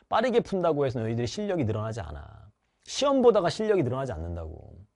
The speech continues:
앞부분에서 실수가 나오는 속도는 너희 속도가 아니거든요. 그래서 천천히 풀었어. 그래서 속-,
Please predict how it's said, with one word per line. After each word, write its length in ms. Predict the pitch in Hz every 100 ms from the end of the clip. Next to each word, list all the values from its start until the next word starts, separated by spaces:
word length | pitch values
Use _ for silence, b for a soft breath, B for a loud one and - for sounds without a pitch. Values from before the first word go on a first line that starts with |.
| _ b b b -
앞부분에서 680 | 147 - 262 220 208 180
실수가 480 | 190 - 247 240 220
나오는 460 | 185 156 175 175 175
속도는 500 | 180 - 156 175 151
너희 220 | 123 175
속도가 340 | 175 - 190
아니거든요. 520 | 139 101 95 95 135 247
그래서 220 | - 120 127
천천히 380 | 214 208 202
풀었어. 380 | 175 190 156 -
그래서 160 | 127 131
속-, 180 | 214